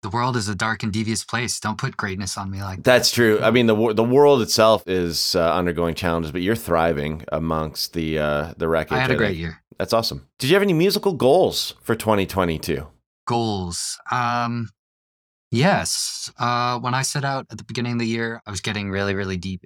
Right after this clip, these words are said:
Speaker 1: into, uh, T V writing with a particular library, and I, I set a goal to write one new library track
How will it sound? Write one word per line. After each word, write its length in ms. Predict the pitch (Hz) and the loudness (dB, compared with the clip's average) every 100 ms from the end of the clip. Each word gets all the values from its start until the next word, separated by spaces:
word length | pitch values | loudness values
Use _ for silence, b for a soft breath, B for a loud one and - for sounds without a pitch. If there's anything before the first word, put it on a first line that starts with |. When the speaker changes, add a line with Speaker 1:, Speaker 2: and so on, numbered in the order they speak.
| - | -8
Speaker 1:
into, 480 | 95 - 92 90 82 _ | -8 -8 -10 -12 -14 _
uh, 300 | 101 92 87 - | -8 -6 -8 -8
T 140 | 127 | -6
V 120 | 120 123 | -4 -2
writing 460 | 127 127 131 135 | 0 0 -2 -4
with 160 | 123 113 | -6 -8
a 60 | 113 | -6
particular 500 | 120 120 127 123 123 | -6 -6 -6 -6 -2
library, 560 | 117 117 123 123 120 | -2 -2 -4 -4 -4
and 100 | 107 | -6
I, 260 | 92 87 85 | -6 -8 -10
I 100 | - | -8
set 220 | 92 - 98 | -8 -6 -8
a 60 | |
goal 320 | 92 98 98 95 - | -8 -6 -6 -8 -10
to 80 | |
write 420 | 92 95 90 - - _ _ _ _ | -8 -8 -10 -12 -16 _ _ _ _
one 540 | 101 113 131 139 139 - - | -6 -2 -2 -2 -6 -8 -6
new 340 | 113 120 120 | -2 -2 0
library 400 | 110 107 110 101 | 0 0 -2 -4
track 320 | - 95 92 | -4 -6 -6